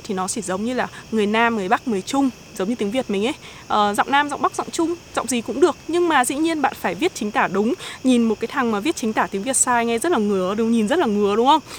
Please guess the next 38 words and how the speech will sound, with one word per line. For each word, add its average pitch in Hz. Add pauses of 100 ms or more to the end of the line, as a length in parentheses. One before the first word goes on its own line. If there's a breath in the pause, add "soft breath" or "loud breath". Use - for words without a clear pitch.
(100)
Hay 277
là 262
kiểu 196
viết 311
mà 233
nội 214
dung 269
vớ 240
va 277
vẩn, 269
xong 247
rồi 208 (260 loud breath)
từ 226
ngữ 247
thì 269
ngô 285
ngang 302
ngô 302
nghê, 302
bạn 254
cũng 226
nghe 311
rất 370
là 427
khó -
chịu, -
đúng 233
không? 277 (100)
Đấy, 214
thì 233
cái 214
đấy 208
mình 262
thấy 185
là 254
cần 196
phải -
chữa. -